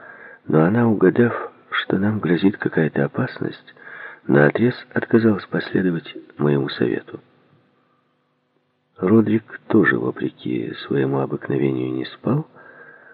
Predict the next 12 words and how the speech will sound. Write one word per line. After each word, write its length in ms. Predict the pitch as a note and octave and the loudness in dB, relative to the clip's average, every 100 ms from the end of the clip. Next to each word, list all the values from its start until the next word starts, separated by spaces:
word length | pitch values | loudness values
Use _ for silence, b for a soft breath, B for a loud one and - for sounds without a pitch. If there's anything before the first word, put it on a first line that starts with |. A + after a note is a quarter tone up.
| B | B
а 120 | - | -4
пристально 720 | - - B2+ - - A#2+ A#2 A2 - | -4 0 0 0 -4 -4 -4 -8 -8
смотрел 800 | - - - - D2+ G#2 A2+ - _ _ _ _ _ _ | -8 -8 -10 -8 -6 -6 -8 -14 _ _ _ _ _ _
на 220 | - C3 | -8 -4
американскую 840 | B2 B2+ B2+ - - A2+ - - - | -4 -4 -6 -4 -6 -6 -8 -6 -4
яхту. 500 | A#1 - - - - - _ _ _ _ _ _ _ _ _ _ _ _ _ _ _ | -6 -8 -12 -16 -18 -20 _ _ _ _ _ _ _ _ _ _ _ _ _ _ _
"Родрик", 640 | - D2 F2+ G#2+ - - - _ _ _ _ _ _ _ _ _ _ _ - | -6 -2 0 -2 -8 -12 -20 _ _ _ _ _ _ _ _ _ _ _ -10
окликнул 580 | - C#2 - - A#1+ B1+ | -8 -4 -4 -4 -6 -4
я 220 | B1+ A1+ | -4 -4
его, 280 | A1 A1 - _ _ _ _ _ _ _ _ _ _ _ _ _ _ _ _ | -6 -10 -14 _ _ _ _ _ _ _ _ _ _ _ _ _ _ _ _
"ты 120 | G2+ | 2
знаешь, 600 | G2 D#2+ A#1 - - - | 4 2 0 -4 -6 -10